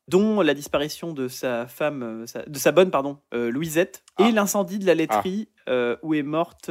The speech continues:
Speaker 1: Madame Debauve, patronne de l'entreprise. Euh, il a été poursuivi par la justice pour, euh, plusieurs délits. Donc, il se barre, il part s'installer à Paris en dix-neuf cent trente-trois.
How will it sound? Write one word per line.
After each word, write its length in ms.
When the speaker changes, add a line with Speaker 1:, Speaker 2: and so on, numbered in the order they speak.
Speaker 1:
Madame 480
Debauve, 560
patronne 380
de 80
l'entreprise. 640
Euh, 160
il 100
a 40
été 140
poursuivi 440
par 140
la 100
justice 400
pour, 300
euh, 100
plusieurs 400
délits. 480
Donc, 400
il 100
se 100
barre, 380
il 100
part 140
s'installer 340
à 40
Paris 280
en 80
dix-neuf 280
cent 120
trente-trois. 540